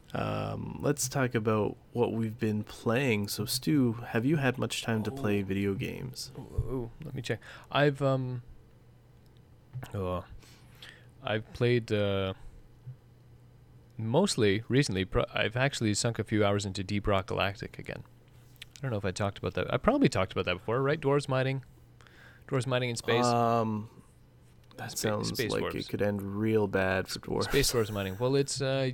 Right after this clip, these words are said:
Speaker 2: you, like, you launch you and up to three buddies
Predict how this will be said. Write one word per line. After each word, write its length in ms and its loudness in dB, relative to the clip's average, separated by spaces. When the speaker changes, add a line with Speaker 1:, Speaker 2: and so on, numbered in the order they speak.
Speaker 2:
you, 220 -2
like, 340 -2
you 140 2
launch 480 0
you 400 0
and 220 0
up 160 -4
to 120 -2
three 280 -2
buddies 520 -4